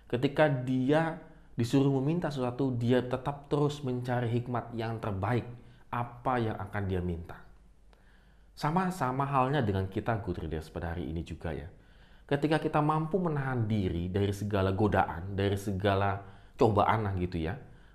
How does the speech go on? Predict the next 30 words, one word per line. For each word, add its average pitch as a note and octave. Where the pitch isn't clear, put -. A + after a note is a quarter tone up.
maka D3
kita E3+
tahu D#3+
yakin A#2
Tuhan E3
pasti D#3
akan C3
memberikan B2+
yang A#2+
terbaik A#2+
dalam F2
kehidupan F2
kita. -
Kita F#3
seringkali, D#3
dan B2
juga A2
termasuk A2
saya, F#2
itu E3
gagal A2
menahan G2
diri. F2
Dengan A#2+
tergesa-gesa A#2+
meminta A#2
dan A#2
cepat-cepat -
ingin F#3+
mendapatkannya. F2